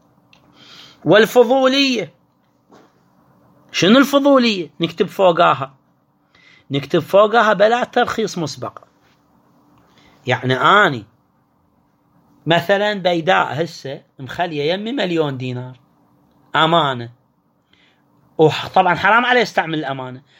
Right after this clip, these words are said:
بس رحت استعملته أو قالت لي: "خلي لي هذا المليون عندك"، وأنا قلت لها: "اشتغلت لك بيه، شغلت لك إياه". هذا من شغلت لها المليون دينار مالها اللي عندي أو الدولار اللي عندي،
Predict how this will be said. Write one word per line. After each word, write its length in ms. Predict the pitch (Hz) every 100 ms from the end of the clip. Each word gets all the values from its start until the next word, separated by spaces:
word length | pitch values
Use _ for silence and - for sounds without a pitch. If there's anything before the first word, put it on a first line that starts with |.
| _ 156
بس 240 | 175 202
رحت 260 | 262 - 190
استعملته 760 | - 196 185 214 254 - 220 _ _ _ _ _ -
أو 120 | 175 196
قالت 360 | 220 233 233
لي: 60 | 226
"خلي 300 | - 240 254
لي 100 | 226
هذا 260 | 233 240
المليون 440 | 214 214 226 269 269
عندك"، 400 | 262 254 302 254
وأنا 220 | 240 220
قلت 220 | 196 196
لها: 100 | 285
"اشتغلت 560 | 240 - 202 240 262 -
لك 200 | 196 185
بيه، 220 | 202 190
شغلت 520 | 156 190 202 240 226
لك 160 | 208 -
إياه". 380 | 190 185 170 - _ _ _ _ _ _
هذا 560 | 131 147 160 156 156 147 _ _ _ -
من 140 | 156
شغلت 540 | 160 170 151 165 160 175
لها 180 | 160
المليون 480 | 165 165 165 165 160
دينار 380 | 156 165 170 160
مالها 340 | 170 165 151
اللي 180 | 165 160
عندي 380 | 156 220 196 180
أو 120 | 160
الدولار 580 | 156 151 165 185 175 - _ _ _ _ -
اللي 260 | 160 175 175
عندي، 540 | 170 233 285 247 131